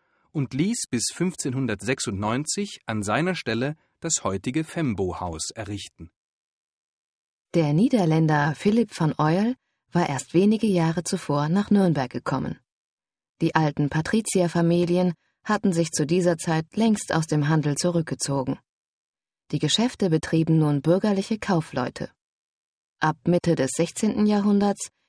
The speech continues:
Speaker 2: gesellten sich immer mehr ausländische Handelsgesellschaften dazu, vor allem aus den Niederlanden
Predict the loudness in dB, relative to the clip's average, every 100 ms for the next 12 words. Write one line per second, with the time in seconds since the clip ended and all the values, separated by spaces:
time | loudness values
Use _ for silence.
0 | _ 0 2 0 0 0 0 0 2 4
1 | 4 4 2 2 0 0 0 0 2 0
2 | 0 0 0 -2 -2 -2 -2 -4 -8 -4
3 | -2 0 0 0 -2 -4 _ _ _ -4
4 | -2 2 2 4 2 0 -2 0 2 4
5 | 4 2 2 0 0 -2